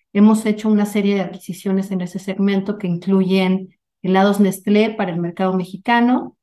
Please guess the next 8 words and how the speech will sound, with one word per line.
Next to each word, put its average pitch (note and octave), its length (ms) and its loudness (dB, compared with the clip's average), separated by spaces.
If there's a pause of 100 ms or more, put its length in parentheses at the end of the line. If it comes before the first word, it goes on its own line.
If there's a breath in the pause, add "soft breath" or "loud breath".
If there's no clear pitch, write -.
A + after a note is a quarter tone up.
(220)
eh, D#3+ 240 -8
también F#3 420 2
Cielito F#3+ 460 -6
Querido E3+ 340 -6
Café, B3+ 640 -2 (180)
la D#3+ 140 -14
marca E3+ 300 -8
Moyo, A#3 640 0